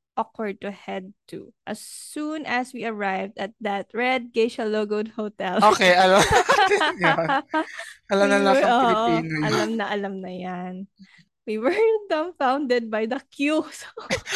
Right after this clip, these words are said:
Speaker 2: Diyos ko, siyempre sa Pilipinas, totoo yan.
Speaker 1: Lahat
Speaker 2: Totoo
Speaker 1: ng
Speaker 2: yan.
Speaker 1: yun.
Speaker 2: Laging puno.
Speaker 1: Oh my God.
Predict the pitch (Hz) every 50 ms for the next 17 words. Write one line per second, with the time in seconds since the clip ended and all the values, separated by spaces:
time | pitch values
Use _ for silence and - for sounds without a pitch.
0 | - - - 202 254 - - 269 247 - 269 254 254 254 262 427 - 254 240 247
1 | 233 233 214 - - - - - - 240 - 247 226 226 220 214 202 185 175 165
2 | 156 147 _ _ _ - - _ - 370 370 330 339 - 180 185 185 180 185 175
3 | 180 175 170 165 170 - 185 175 175 180 175 170 185 190 185 - _ - 185 170
4 | 165 160 165 160 160 160 156 151 135 - _ _ _ _ _ _ - 294 262 269
5 | _ - 226 180 170 170 165 160 165 170 - 151 151 156 160 156 - -